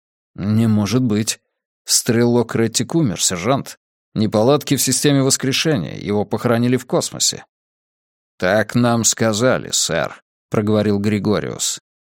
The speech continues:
«Но мой приятель уверен, что не ошибся. Реттик был без сознания, его несли на носилках.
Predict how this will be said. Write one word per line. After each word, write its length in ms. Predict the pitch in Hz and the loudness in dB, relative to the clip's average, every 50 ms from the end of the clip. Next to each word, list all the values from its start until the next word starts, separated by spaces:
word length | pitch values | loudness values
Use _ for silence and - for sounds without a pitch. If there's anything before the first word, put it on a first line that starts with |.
| _ _ - | _ _ -6
«Но 320 | - 90 101 120 131 143 | -4 -2 0 2 2 2
мой 260 | 147 151 151 151 151 151 | 4 4 4 4 4 2
приятель 640 | 151 143 139 139 131 127 127 123 - - 135 135 | 2 2 2 2 4 2 2 2 2 0 2 2
уверен, 400 | 131 131 123 120 123 120 131 131 | 2 2 2 2 2 2 2 0
что 240 | 127 - - 127 127 | 0 0 0 0 2
не 100 | 123 120 | 2 2
ошибся. 760 | 127 127 123 - - 104 101 - - - - 65 57 - - _ _ _ _ _ _ - | 2 2 0 0 -2 -2 -2 0 -2 -2 -2 -4 -8 -12 -16 _ _ _ _ _ _ -8
Реттик 440 | - - 95 135 147 147 - 131 120 | -2 2 2 2 4 2 0 -2 0
был 220 | 127 131 135 127 | 2 2 2 2
без 180 | 123 127 120 - | 2 2 2 2
сознания, 720 | - 120 117 110 110 120 127 131 135 139 143 143 139 131 | 2 2 0 0 2 2 2 2 4 4 4 4 4 4
его 200 | 127 123 127 131 | 2 2 2 2
несли 320 | 131 127 120 - 120 127 | 2 2 2 2 2 2
на 100 | 131 131 127 | 2 2 2
носилках. 840 | 127 131 127 - - - 151 110 - - - - - - - - | 2 2 2 0 0 0 -2 -2 -4 -6 -10 -18 -18 -18 -20 -20